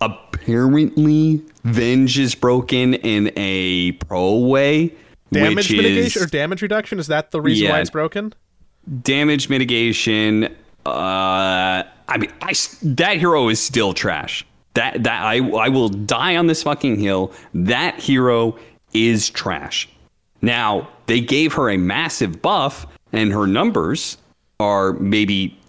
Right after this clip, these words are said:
Speaker 1: higher than they should be. This, like, total damage reduction thing is, like, a pretty, it's kind of a unique mechanic,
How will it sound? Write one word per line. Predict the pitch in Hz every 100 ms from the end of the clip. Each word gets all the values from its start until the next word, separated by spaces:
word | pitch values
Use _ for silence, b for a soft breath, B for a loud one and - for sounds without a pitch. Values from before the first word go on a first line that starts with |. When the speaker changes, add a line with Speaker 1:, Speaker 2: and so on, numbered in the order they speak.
| -
Speaker 1:
higher | - 123 104 104
than | 92 92
they | 90
should | 82 98 85
be. | 87 101
This, | 117 90 -
like, | 92 82
total | - 110 104 95
damage | 92 95 92 98
reduction | 87 87 - 92 90
thing | 90 92 92
is, | 92 -
like, | 80 78
a |
pretty, | 82 - 92 87 85 B B B
it's | 98 90
kind | - 98 104
of |
a | 98
unique | 104 104 104 101
mechanic, | 104 107 104 98 104 -